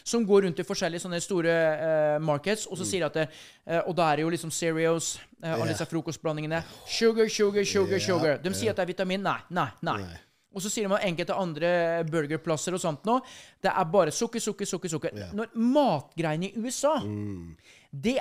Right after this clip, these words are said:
Speaker 1: er jo bare sukker og fett.
Speaker 2: Og, og jeg skal si en ting, og dette er ikke noen cap. Matvare, det er noen ingredients i, i mat i U S A
Speaker 1: Mm.
Speaker 2: som er faktisk ulovlig her i Norge.
Speaker 1: Ja.
Speaker 2: Jeg, jeg, jeg, jeg tuller ikke litt engang.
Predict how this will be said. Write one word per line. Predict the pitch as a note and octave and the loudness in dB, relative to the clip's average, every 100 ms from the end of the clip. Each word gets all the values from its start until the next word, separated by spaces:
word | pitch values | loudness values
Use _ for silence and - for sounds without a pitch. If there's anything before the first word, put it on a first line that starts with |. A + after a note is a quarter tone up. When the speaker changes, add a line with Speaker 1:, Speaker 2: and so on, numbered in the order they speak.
| - | 0
Speaker 1:
er | D3 D3 | 2 4
jo | F#3+ | 4
bare | G3+ G#3+ A#3+ | 6 4 4
sukker | - A3 - B3+ | 0 -2 -4 -4
og | B3+ | -2
fett. | D#4 - - | -2 -6 -8
Speaker 2:
Og, | F3 E3+ | -4 2
og | D#3 | 4
jeg | E3+ | 4
skal | - F3 | 4 2
si | G#3 F#3+ | 2 0
en | E3+ | 2
ting, | F#3+ D3+ C3+ | 2 2 0
og | B2+ B2 | -2 2
dette | E3 D#3 | 2 4
er | |
ikke | C#3 D#3 | 2 2
noen | C#3+ C3 | 2 0
cap. | - C#3 - - _ _ _ _ _ _ D#3 | 0 -2 -4 -12 _ _ _ _ _ _ 4
Matvare, | D3 F#3+ - C#3+ C3 A#2 | 8 8 6 2 2 2
det | A#2+ E3+ | 2 4
er | |
noen | F3+ G3+ G3 C#3+ | 6 8 6 4
ingredients | D3 A#2 C#3 F3+ C#3+ G2+ G2 - - | 2 2 4 6 4 0 -4 -6 -4
i, | B2 A#2 - | -6 -6 -4
i | B2 A2+ B2 - | -2 -2 -4 -6
mat | C3 C3 G#2+ | -2 -2 -2
i | A2+ A#2 | -4 -2
U | B2+ | 0
S | - | 2
A | C#3 B2+ | 2 2
Speaker 1:
Mm. | C3+ | -2
Speaker 2:
som | C3+ C3 | -2 0
er | B2 | 0
faktisk | - - A2+ - | -2 -2 -10 -6
ulovlig | C#3 A2 A2+ A#2+ A2+ F#2 D#2+ _ _ | -4 -2 2 2 0 -4 -14 _ _
her | B2 G#2+ | -6 -6
i | G#2+ | -6
Norge. | G#2 F2+ D#2+ - _ B2+ | -8 -10 -14 -20 _ -14
Speaker 1:
Ja. | F3+ | -12
Speaker 2:
Jeg, | - B4 | -10 -8
jeg, | - - - - | -6 -8 -14 -2
jeg, | E3 D#3 | 2 2
jeg | E3+ | 2
tuller | - F3 | 2 2
ikke | - C3+ | 2 -2
litt | - | -2
engang. | G#2 F2+ F#2 | -6 -8 -12